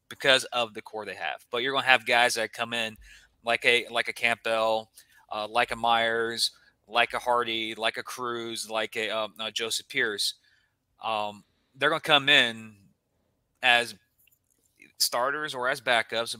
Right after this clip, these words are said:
but don't buy into the slumber that is week three to week five. We bit the bait and they went after it. Um, but of course, you have a main, your main core back, and when you have your number one receiver back,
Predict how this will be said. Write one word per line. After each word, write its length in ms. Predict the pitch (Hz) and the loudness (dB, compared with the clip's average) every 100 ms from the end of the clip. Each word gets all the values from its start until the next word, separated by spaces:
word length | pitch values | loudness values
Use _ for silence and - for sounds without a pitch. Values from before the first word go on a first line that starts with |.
| _ | _
but 260 | 127 117 107 _ _ _ _ - | 0 0 -2 _ _ _ _ -8
don't 220 | 123 120 | -8 0
buy 220 | 123 123 | 4 4
into 200 | 123 120 | 4 -2
the 100 | 101 | -6
slumber 560 | - 127 127 135 135 120 _ _ 101 | -4 -2 -4 -4 -6 -10 _ _ -6
that 180 | 110 113 | -4 -2
is 240 | 120 113 | -4 -6
week 260 | 110 120 - | -8 -10 -12
three 360 | - 120 123 | -12 -8 -6
to 100 | 113 | -6
week 220 | 107 120 | -8 -12
five. 640 | - 113 110 123 127 123 - 98 | -4 2 4 4 0 -6 -14 -14
We 180 | 104 | -16
bit 180 | 107 120 - | -8 -8 -8
the 60 | 104 | -10
bait 280 | 107 120 98 | -2 -2 -4
and 100 | 107 | -10
they 80 | |
went 200 | 107 107 | -8 -2
after 300 | 113 - 127 | -2 -2 -2
it. 100 | 123 - - - - - | -4 -6 -20 -20 -20 -8
Um, 320 | 110 113 110 | -4 -4 -4
but 120 | 135 123 | -4 -4
of 100 | - | -2
course, 320 | 143 117 - | -2 -2 -4
you 100 | 135 | 0
have 120 | 147 | 0
a 40 | 139 | 2
main, 260 | 127 120 - _ 120 | 0 -2 -6 _ -20
your 160 | 110 123 | -18 -14
main 300 | 113 120 104 | -6 -4 -4
core 240 | 117 110 | -6 -6
back, 420 | - 95 71 - _ | -4 -6 -8 -14 _
and 440 | 123 120 117 113 117 | 4 4 0 -8 -6
when 180 | 123 | -4
you 160 | 131 139 | -2 -4
have 460 | 127 127 123 117 113 | 4 6 6 2 -2
your 160 | 110 | -6
number 180 | 110 113 | -6 -8
one 160 | 110 101 | -8 -8
receiver 400 | - 135 123 113 | -4 -2 -2 -2
back, 420 | 110 110 107 | 0 0 -2